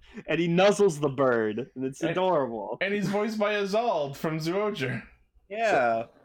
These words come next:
Speaker 2: It's, it's literally like fucking beast mode of Scratch from Sonic.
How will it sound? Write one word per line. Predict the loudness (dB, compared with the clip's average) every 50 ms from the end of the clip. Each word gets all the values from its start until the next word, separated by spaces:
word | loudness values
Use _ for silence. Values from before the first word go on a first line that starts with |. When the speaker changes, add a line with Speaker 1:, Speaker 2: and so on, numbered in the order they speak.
| _ _ _ _ _ _ _ _ _ _ _ _ _ _ _ _ _ _ _ _ _ -20 -20 -20 -20 -12 -6
Speaker 2:
It's, | -6 -6 -4 -4
it's | -6 -6 -4 -2
literally | -2 -2 -2 0 -2 -2
like | -2 -2 -4 -6 -10 -12 -12 -8
fucking | -4 -4 -4 -2 -2 -4 -4 -4 -4
beast | -6 -6 -6 -6 -4 -4
mode | -4 -2 -2 -4
of | -4 -4
Scratch | -6 -6 -6 -4 -2 -2 -2 -2 -2 -4 -6
from | -6 -6 -6 -6
Sonic. | -6 -4 -4 -2 -2 -2 -2 -4 -6 -8 -12 -16 -20